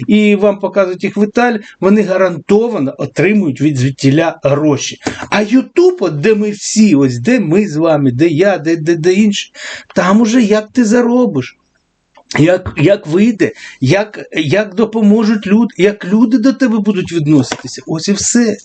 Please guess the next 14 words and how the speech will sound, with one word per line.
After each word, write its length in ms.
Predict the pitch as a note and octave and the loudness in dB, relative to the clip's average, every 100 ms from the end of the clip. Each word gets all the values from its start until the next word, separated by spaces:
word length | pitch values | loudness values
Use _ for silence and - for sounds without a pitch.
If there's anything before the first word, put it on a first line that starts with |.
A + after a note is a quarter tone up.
| _ _ _ _ - - - _ _ - | _ _ _ _ -20 -20 -20 _ _ -6
Ось 180 | E3+ - | -6 0
тому 280 | G#3+ B3+ | 2 2
і 60 | D4+ | 2
плаче 580 | - A#3 C4 C4 B3 G#3 | 0 0 0 0 -2 -4
ця 220 | - G3+ | 0 0
Наталія 520 | G3+ F#3 G3+ G3 F3 | 0 0 0 0 -2
Са-, 240 | E3 G3 F#3 | -6 -6 -4
Сіндєєва. 720 | - G3 E3 E3+ D#3 C3+ C#3 _ _ - | 0 0 2 2 2 0 -6 _ _ 2
Денюжки 800 | D4 D4+ D4+ C#4+ - - A#3 G3+ | 4 4 2 0 -4 -2 -2 0
кончаються. 1040 | A#3+ A3+ G#3 A#3 G#3 F3 D3+ - - B2+ - _ _ _ _ _ _ _ _ _ _ _ _ - | 0 0 0 2 2 0 -6 -10 -14 -14 -16 _ _ _ _ _ _ _ _ _ _ _ _ -10
Денюжки 680 | D#3 C4 D4+ B3+ G3+ - F#3 | 0 4 4 2 -2 -8 -8
кончаються. 800 | E3 D#3 D3 C#3+ A#2 B2+ - - _ _ _ _ _ _ _ _ _ _ _ _ _ _ _ _ _ | -4 -4 -2 -2 -2 -8 -14 -20 _ _ _ _ _ _ _ _ _ _ _ _ _ _ _ _ _
А 200 | - G#3+ | -2 0
Коростельов, 880 | G#3 A#3+ B3+ B3 - C4+ D#4+ F4 | 0 0 0 -2 2 4 4 2